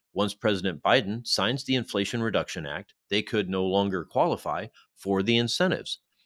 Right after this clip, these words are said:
But if those new buyers sign a binding sales contract, they could lock in those credits. Biden is expected to sign the bill into law this week. It will replace the old tax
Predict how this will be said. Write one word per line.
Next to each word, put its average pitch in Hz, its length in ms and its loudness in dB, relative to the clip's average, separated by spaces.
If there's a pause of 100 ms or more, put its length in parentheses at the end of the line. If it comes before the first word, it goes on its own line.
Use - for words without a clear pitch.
(200)
But 98 140 0
if 90 120 -2
those 92 240 -2
new 95 140 0
buyers 85 460 0
sign 85 240 -4
a 73 180 -12
binding 85 320 -2
sales 165 380 -2
contract, 80 540 -8 (280)
they 139 100 2
could 135 200 0
lock 123 320 2
in 85 420 0
those 85 280 -2
credits. - 500 0 (680)
Biden 98 260 4
is 95 160 2
expected 95 560 0
to 92 220 -4
sign 110 300 2
the 92 60 0
bill 92 280 2
into 92 220 -4
law 110 440 6
this 92 240 2
week. 117 360 4 (340)
It 110 60 2
will 117 120 8
replace 117 360 6
the 107 160 0
old 135 240 4
tax - 460 2